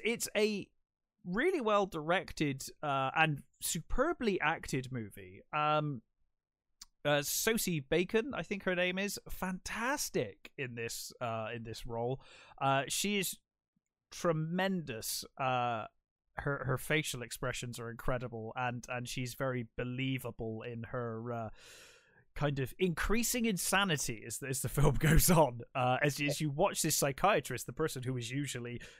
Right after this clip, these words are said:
the, the calm, collected one in the room, slowly lose her mind to this curse. Um, and basically the curse, as I'm sure you've seen in the trailer,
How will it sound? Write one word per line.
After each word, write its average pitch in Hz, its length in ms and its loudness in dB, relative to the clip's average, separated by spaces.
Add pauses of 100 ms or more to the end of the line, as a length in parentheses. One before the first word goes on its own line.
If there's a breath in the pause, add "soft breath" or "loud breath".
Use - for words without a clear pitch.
the, 123 200 -4
the 127 140 -4
calm, 127 420 0
collected 135 440 -4
one 120 140 -2
in 113 80 -6
the 113 80 -8
room, 131 280 0
slowly 120 400 -4
lose 117 300 -6
her 120 100 -6
mind 120 460 -2 (160)
to - 100 -12
this 113 280 -8
curse. - 480 -6 (500 soft breath)
Um, 135 480 2 (140)
and 160 140 4
basically 190 500 4
the 151 100 -2
curse, 170 360 0
as 135 300 -2
I'm 131 180 -2
sure 127 220 -8
you've 120 160 -10
seen 123 180 -8
in 110 120 -10
the 117 60 -10
trailer, 170 420 0